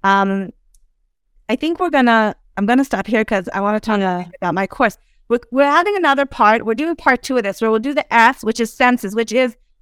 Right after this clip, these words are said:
Speaker 1: the bulk of the technique here is about using your senses to encode that memory.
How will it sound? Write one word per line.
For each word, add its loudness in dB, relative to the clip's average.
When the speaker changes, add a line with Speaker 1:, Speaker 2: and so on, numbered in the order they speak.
Speaker 1:
the 0
bulk 0
of 0
the -2
technique -4
here -2
is -4
about -4
using -2
your 2
senses -2
to -4
encode 0
that -2
memory. -4